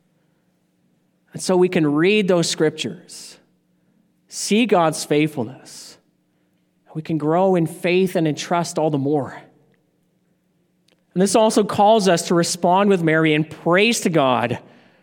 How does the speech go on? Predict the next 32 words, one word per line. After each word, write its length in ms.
praising 480
him 340
for 120
his 140
covenant 400
love 140
and 120
mercy. 560
For 160
all 360
of 120
God's 300
promises 580
are 80
yes 440
and 180
amen 420
in 100
Jesus 420
Christ. 580
We 120
see 340
in 120
Christ 440
the 80
King 220
who 100
gave 180
his 160
life 260
for 160
us, 520